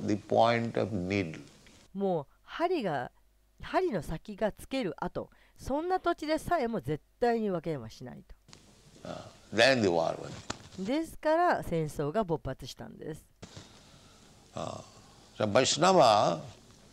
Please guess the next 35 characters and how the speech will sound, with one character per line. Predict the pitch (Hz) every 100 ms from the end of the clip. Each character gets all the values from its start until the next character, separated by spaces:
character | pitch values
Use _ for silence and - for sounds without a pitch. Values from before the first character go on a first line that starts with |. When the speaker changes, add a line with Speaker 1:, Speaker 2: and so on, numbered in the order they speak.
| - -
Speaker 1:
they | 220
are | 214 165
non-violent. | 135 120 80 85 76 78 - - - - -
Speaker 2:
え | 180
ー、 | 165
で | 180
す | -
か | 170
ら | 170
バ | 147 147 196
イ | 233
シ | 285
ナ | 269
バ | 208 180 _
と | -
い | 160 170 185
う |
の | 165 151
は、 | 220 220 143 - - - _ -
え | 156 151 147 143
ー、 | _ _
非 | - - 294 262
暴 | 147 180 240
力 | 151 - -
で | - 147
す。 | - _ _ _ _ _ - - _ _ _ _ _ _ _ 156 117 110 - - - - - - - - -
Speaker 1:
But | 104
if | 131 117
need | 127 180 160
be, | 110 156 - - - - - - - - - - -
uh, | - - -
they | 139
can | 151 147
become | 147 151 156
violent, | 127 151 165 101 71 -